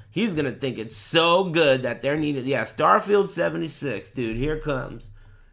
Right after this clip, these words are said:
Uh, thanks, Virality. <coughs> I'm not looking forward to that. I want more Fallouts and more,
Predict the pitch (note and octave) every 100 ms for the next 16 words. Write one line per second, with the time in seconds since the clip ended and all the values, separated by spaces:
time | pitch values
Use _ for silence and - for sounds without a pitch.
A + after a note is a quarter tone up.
0 | _ - G#2 A#2 A#2 A#2 A#2+ A#2+ - E3
1 | E3 D3+ - _ _ _ - A2+ B2+ G#2
2 | G#2+ A2+ A2+ C3+ C3 - - - - -
3 | - - _ _ C4 - - G#3+ G#3+ D#3
4 | - - - - - G2+ - - - -
5 | - - - - - - _ _ B2 C#3+
6 | C3 B2 C3 C3 B2+ A2+ A#2 A#2+ A2 G#2
7 | - - _ _ _ _ _ _ _ _
8 | - G3+ A3+ E3 C3 C#3 C3+ C3+ B2+ B2+
9 | C3+ C3 A#2 A2+ A#2+ B2 C3 B2+ A#2+